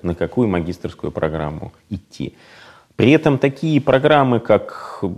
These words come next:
предпринимательское право или гражданское право, максимально широкое, фактически без всякой специализации,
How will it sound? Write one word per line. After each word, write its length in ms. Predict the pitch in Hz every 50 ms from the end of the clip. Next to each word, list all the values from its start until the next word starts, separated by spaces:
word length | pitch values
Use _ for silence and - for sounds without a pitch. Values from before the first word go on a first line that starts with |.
| 110 _ _ _ _ _
предпринимательское 960 | - 120 98 - - 98 95 95 101 117 143 156 151 139 113 - - - 120
право 480 | 110 - 117 110 110 110 107 104 98 92
или 540 | 82 78 80 80 80 78 76 78 78 73 73
гражданское 800 | 76 - - 85 82 87 104 120 135 135 127 - - 117 107
право, 400 | 101 - - 107 101 98 92 90
максимально 720 | 85 87 123 135 - - - 151 160 185 202 202 190 180 151
широкое, 640 | - - - 120 123 120 110 - - - 76 80
фактически 600 | - - 123 120 - 170 - - 151 151 - -
без 260 | 127 110 117 196 202
всякой 400 | 202 - - 185 175 170 - 156
специализации, 1160 | - - - 147 - - 143 135 127 135 131 120 120 107 87 76 73 - - - - 76 78